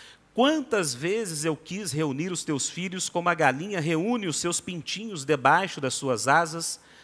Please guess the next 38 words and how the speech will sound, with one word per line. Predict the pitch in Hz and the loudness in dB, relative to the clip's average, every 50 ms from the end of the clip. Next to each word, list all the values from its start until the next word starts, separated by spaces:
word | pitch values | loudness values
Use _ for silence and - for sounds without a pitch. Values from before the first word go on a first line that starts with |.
| - - | -10 -4
mas | 185 202 180 135 | -2 -2 -2 -2
vós | 117 110 117 123 131 139 143 - - - - - - _ | -2 0 2 2 4 2 2 -2 -4 -6 -8 -10 -14 _
não | 143 143 139 135 127 123 123 120 120 - - - - | -8 -2 0 2 2 2 2 0 -4 -10 -16 -8 -2
o | 127 | 0
aceitastes." | 123 123 - - 131 123 - - 95 92 92 - - - - - - - - - - - - _ _ _ _ _ _ _ _ _ _ _ - - - - - - _ _ _ _ - | 0 0 0 -2 -4 -4 -4 -4 -4 -4 -6 -12 -16 -12 -10 -8 -8 -6 -8 -8 -10 -14 -18 _ _ _ _ _ _ _ _ _ _ _ -20 -20 -20 -20 -20 -20 _ _ _ _ -6
Em | 135 | 0
Mateus | 135 147 139 - 165 165 180 147 | 2 2 2 2 0 -2 0 -2
vinte | 151 170 165 - | -4 -6 -6 -6
e | |
sete, | - - 165 160 170 - - | -2 0 0 0 0 0 0
quarenta | 170 156 160 165 - 160 | 0 0 0 0 -2 -2
e | 135 | -2
seis, | - - 147 151 165 160 131 - - - - - - - _ _ _ _ _ _ | -2 0 0 0 -2 -2 -2 -4 -4 -4 -4 -6 -8 -12 _ _ _ _ _ _
na | 139 160 156 | 0 0 0
cruz | - - 170 190 233 233 180 | 0 -4 -2 -2 -2 -2 -2
do | 170 180 | -2 0
Calvário, | - 180 165 123 117 131 143 160 170 139 107 90 - - _ - - - - _ _ - | 2 2 2 6 6 8 8 8 6 2 -2 -8 -12 -16 _ -20 -20 -20 -20 _ _ -6
uma | 135 131 | -6 -6
frase | - - 143 143 165 165 151 147 | -2 2 4 4 4 4 2 0
talvez | - 156 139 117 143 165 170 147 - | 0 0 2 2 -2 -2 -2 -2 0
das | - 143 135 131 | 0 0 0 2
mais | 135 151 170 175 - | 2 0 0 0 -2
conhecidas | - 180 175 165 143 - - 175 190 180 170 | -6 -6 -4 -4 -4 -4 -4 -4 -6 -4 -4
de | 151 165 | -6 -4
Cristo, | - 156 147 180 196 - - - | -4 -4 -2 -2 -2 -4 -4 -4
e | 139 | -6
perto | 123 - - 147 185 196 180 - 202 185 | -2 2 4 4 4 4 2 0 0 4
da | 170 170 | 6 8
hora | 170 175 180 175 160 | 8 8 6 4 2
nona, | 151 151 160 175 180 175 - | 2 0 0 0 -2 -2 2
hora | 143 156 170 170 160 | 4 4 6 4 4
nona, | 151 143 156 185 190 180 | 2 2 0 0 -2 -2
exclamou | 165 - - 170 160 160 175 185 | -6 0 2 2 2 4 2 0
Jesus | 175 180 170 147 151 180 165 | 0 0 0 -2 -2 -4 -4
em | 175 165 | 0 4
alta | 175 202 247 233 - 190 | 4 4 6 6 4 2
voz, | 165 143 165 190 208 170 | 6 8 8 6 6 4
dizendo: | 180 180 135 143 160 160 151 131 107 92 | 0 -2 0 0 0 0 0 -2 -6 -10